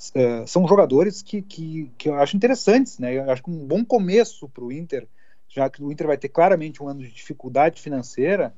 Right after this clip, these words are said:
Vamos lembrar, né? O Inter em dois mil e três, aquele Inter que chegou, começou o ano com nada, né? O Inter quase rebaixado em dois mil e dois, jogadores em fim de carreira, jogadores, o Inter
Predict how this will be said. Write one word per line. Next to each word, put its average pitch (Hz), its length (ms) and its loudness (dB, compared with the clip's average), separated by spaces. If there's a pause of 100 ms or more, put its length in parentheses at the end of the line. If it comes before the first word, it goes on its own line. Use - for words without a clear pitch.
(440)
Vamos 165 220 -2
lembrar, 196 360 6
né? 139 120 -6
O 127 120 -6
Inter 190 260 -4
em 156 60 -14
dois 143 200 -2
mil 151 100 -12
e 147 40 -10
três, 147 600 -4
aquele 127 240 -10
Inter 147 220 -2
que - 200 -20
chegou, 135 520 -2 (320)
começou 131 380 4
o - 20 8
ano 156 100 2
com 147 180 -4
nada, 143 500 2 (300)
né? 117 180 -10
O 123 180 -8
Inter 135 320 -6
quase 175 340 4
rebaixado 143 480 -4
em 139 40 -12
dois 127 100 -12
mil 123 100 -12
e - 20 -12
dois, 139 300 -4 (380)
jogadores 143 680 0 (260)
em 143 100 -10
fim 165 120 -10
de - 100 -12
carreira, 151 520 6
jogadores, 143 460 -2 (300)
o 196 60 -4
Inter 190 220 2